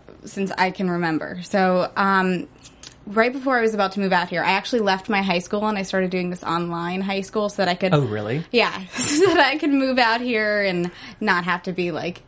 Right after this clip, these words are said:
Speaker 1: in gym class and, you know.
Speaker 2: Yeah.
Speaker 1: Um, but before I moved out, I was like, "Well, everybody moves out to be an actress.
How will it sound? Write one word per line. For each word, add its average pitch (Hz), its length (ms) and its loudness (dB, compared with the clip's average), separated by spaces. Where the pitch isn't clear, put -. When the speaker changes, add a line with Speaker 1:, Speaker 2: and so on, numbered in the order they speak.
Speaker 1:
in 294 200 8
gym 190 220 2
class 175 680 0
and, 170 340 -2
you 190 140 0
know. 170 340 2
Speaker 2:
Yeah. 117 480 0
Speaker 1:
Um, 202 400 2
but 220 120 -4
before 240 260 0
I 269 60 0
moved 226 200 0
out, 403 160 2
I 320 60 2
was 214 120 -2
like, 185 240 -4
"Well, 185 200 -8
everybody 180 360 -4
moves 156 220 -6
out - 140 -12
to - 80 -20
be - 100 -12
an - 60 -14
actress. - 720 -14